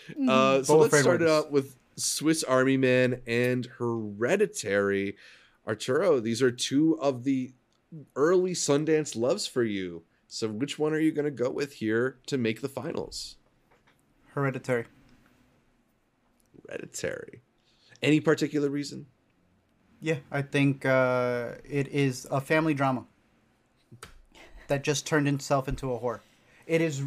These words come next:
Speaker 3: it's
Speaker 1: Yeah.
Speaker 3: literally this movie. It's the agony and misery of Beau is Afraid done
Speaker 1: Done well.
Speaker 3: in a genre film.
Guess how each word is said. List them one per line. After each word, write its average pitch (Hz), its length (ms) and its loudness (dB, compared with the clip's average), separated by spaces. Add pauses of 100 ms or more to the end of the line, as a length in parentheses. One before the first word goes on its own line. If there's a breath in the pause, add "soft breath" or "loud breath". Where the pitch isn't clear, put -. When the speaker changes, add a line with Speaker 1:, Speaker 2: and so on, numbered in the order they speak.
Speaker 3:
it's 151 360 -6
Speaker 1:
Yeah. 160 60 -4
Speaker 3:
literally 180 300 2
this 147 260 0
movie. 131 260 -2
It's 131 140 -6
the 156 220 -6
agony 180 380 2
and 143 140 2
misery 180 440 0 (240 loud breath)
of 131 160 -6
Beau 151 200 2
is 156 120 0
Afraid 151 460 0 (420 soft breath)
done 135 100 -8 (140)
Speaker 1:
Done 175 160 4
well. 220 160 0
Speaker 3:
in 151 80 2
a 143 100 2
genre 147 320 2
film. 127 300 -4